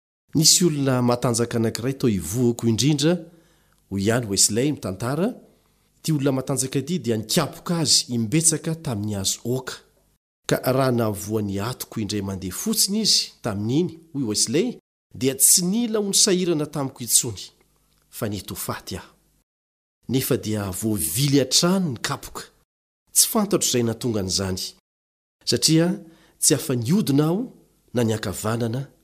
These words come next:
na ny ankavia." Nisy anankiray indray niazakazaka namakivaky ny vahoaka ka nanainga ny tanany hamely ahy. Kanjo, tampotampoka teo dia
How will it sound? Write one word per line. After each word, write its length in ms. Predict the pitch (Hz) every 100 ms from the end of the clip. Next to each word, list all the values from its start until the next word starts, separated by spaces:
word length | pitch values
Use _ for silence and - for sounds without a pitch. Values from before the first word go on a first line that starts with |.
| _ -
na 100 | 95
ny 100 | 85
ankavia." 500 | - 78 - 73 - _ _ _ _ _ _ _ _ _ _ _ _ -
Nisy 560 | 123 156 - 175 180 170
anankiray 380 | 160 175 165 165
indray 220 | 160 190
niazakazaka 720 | 156 110 117 170 120 117 120
namakivaky 840 | 117 127 139 - 92 98 170 170
ny 60 | 127
vahoaka 440 | 110 139 196 247 277 - _ _ _ _ _ -
ka 80 | 123
nanainga 500 | 117 113 120 117 113
ny 80 | 101 -
tanany 460 | 151 135 127 135 -
hamely 420 | 117 90 82 87
ahy. 140 | - - _ _ _ _ _ _ _ -
Kanjo, 420 | 165 180 - - - _ _ _ _ -
tampotampoka 580 | 117 - 113 101 -
teo 180 | 98 127
dia 360 | 98 92 78